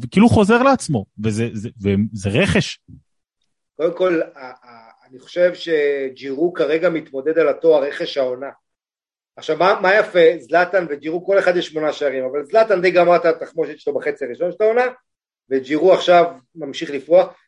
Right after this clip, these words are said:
Speaker 2: אה, צריך להזכיר, ג'ירו, אה, השערים שלו, הם שילוב של שני דברים. קודם כל, הם שערים כבדים, מה שאומרים, פזנטה באיטלקית, שערים חשובים.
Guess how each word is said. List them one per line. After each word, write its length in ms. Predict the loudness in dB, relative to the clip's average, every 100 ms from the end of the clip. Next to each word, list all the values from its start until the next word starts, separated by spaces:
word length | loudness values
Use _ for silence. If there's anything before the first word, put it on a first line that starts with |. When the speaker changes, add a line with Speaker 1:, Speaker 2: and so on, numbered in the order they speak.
| _ _ -4
Speaker 2:
אה, 140 | -2 -2
צריך 160 | -2 2
להזכיר, 580 | 2 0 -2 2 2
ג'ירו, 720 | -2 -6 0 2 4 2 -2 -2
אה, 480 | -2 -4 -6 -12 -14 -16
השערים 480 | -18 -10 -8 -4 -4
שלו, 500 | 2 6 6 4 2 _ _ _ _
הם 160 | -14 -14
שילוב 320 | -10 -6 -4
של 100 | -6
שני 220 | -2 0
דברים. 300 | 0 -2 -6
קודם 200 | -6 -6
כל, 120 | -2 -2
הם 80 |
שערים 540 | -2 -4 -2 0 -2 -4
כבדים, 540 | -6 -4 -2 -2 -2
מה 120 | -6
שאומרים, 300 | -8 -10 -10 -12
פזנטה 480 | -10 -2 -2 -2 -6
באיטלקית, 480 | -12 -14 -16 -20 -14
שערים 280 | -8 -6 -6
חשובים. 800 | -8 -12 -12 -12 -8 -4 -4